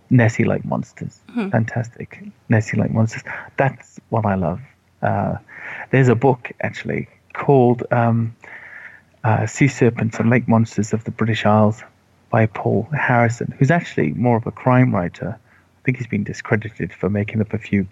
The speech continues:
Speaker 1: crime stats recently, but the book is really good. It's really balanced and it goes up to two thousand and one. It covers England,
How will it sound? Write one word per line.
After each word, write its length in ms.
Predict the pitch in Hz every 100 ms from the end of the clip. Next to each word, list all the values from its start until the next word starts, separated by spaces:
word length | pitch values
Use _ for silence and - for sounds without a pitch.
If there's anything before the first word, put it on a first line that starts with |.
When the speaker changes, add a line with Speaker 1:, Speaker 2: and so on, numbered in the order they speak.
| _
Speaker 1:
crime 280 | - 107 104
stats 380 | - - -
recently, 380 | - - - -
but 220 | 107 110 - - - - - - - _ _
the 120 | 135
book 320 | 127 147 135 117
is 180 | 107
really 160 | - -
good. 200 | - -
It's 220 | - -
really 160 | 131 117
balanced 560 | 117 107 104 101 - - -
and 220 | 117 110 -
it 80 | -
goes 200 | 175 -
up 80 | -
to 80 | 135
two 220 | - 147
thousand 340 | 131 123 120
and 120 | 113
one. 300 | 113 107 110 113 - - - - _
It 160 | - 120
covers 360 | 165 139 113 -
England, 400 | 165 143 117 113